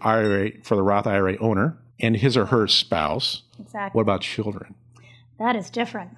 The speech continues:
Speaker 1: Ah.
Speaker 2: Uh, that is also a Secure Act change
Speaker 1: Okay.
Speaker 2: where any children have to withdraw the money within ten years.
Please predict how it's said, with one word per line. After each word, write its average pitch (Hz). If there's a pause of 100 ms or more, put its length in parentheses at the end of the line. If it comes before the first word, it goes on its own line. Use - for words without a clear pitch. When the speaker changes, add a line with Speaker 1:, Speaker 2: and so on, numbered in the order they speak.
(140)
Speaker 1:
Ah. 110
Speaker 2:
Uh, -
that 220
is 220
also 247
a 208
Secure 208
Act 196 (120)
change 214
Speaker 1:
Okay. 85 (180)
Speaker 2:
where 214
any 220
children 240
have 220
to 220
withdraw 214
the 202
money 202
within 185
ten 208
years. -